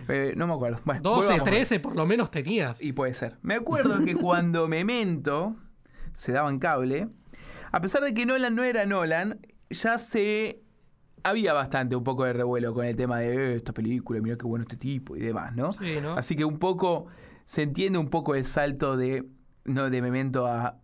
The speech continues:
Speaker 1: o de esa trilogía de películas a Batman, ¿no? Ahora, no sé si es la película con la cual uno recomendaría arrancar a ver Nolan, ¿no?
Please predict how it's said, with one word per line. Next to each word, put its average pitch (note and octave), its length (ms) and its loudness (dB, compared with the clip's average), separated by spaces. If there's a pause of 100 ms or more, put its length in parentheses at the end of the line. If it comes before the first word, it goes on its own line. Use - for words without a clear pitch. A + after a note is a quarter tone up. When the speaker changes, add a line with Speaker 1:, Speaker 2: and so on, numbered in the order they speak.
Speaker 1:
o B2 280 0
de A#2 340 0
esa A2+ 280 -2
trilogía A#2+ 400 -2
de A#2+ 60 -2
películas B2 560 -2
a A#2+ 220 0
Batman, G2 460 -4
¿no? D#3 200 -2 (320)
Ahora, B3 240 2
no F4 100 0
sé F#4+ 160 0
si E4+ 140 -2
es C#4 80 0
la G3+ 160 0
película D#3+ 380 0
con B2+ 120 0
la B2+ 100 0
cual D#3 340 0
uno D#3 200 0
recomendaría B2+ 540 0
arrancar B2 420 0
a A2 100 -2
ver G#2+ 200 -2
Nolan, F#2 320 -6
¿no? D#3 200 -4